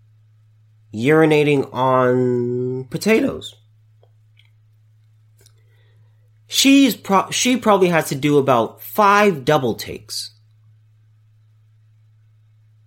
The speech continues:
And she's probably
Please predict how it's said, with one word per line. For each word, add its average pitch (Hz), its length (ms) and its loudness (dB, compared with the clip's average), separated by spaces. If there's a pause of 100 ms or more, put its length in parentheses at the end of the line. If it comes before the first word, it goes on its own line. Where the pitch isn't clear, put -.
(2250)
And 143 680 2 (1700)
she's 240 420 -2
probably 143 840 -2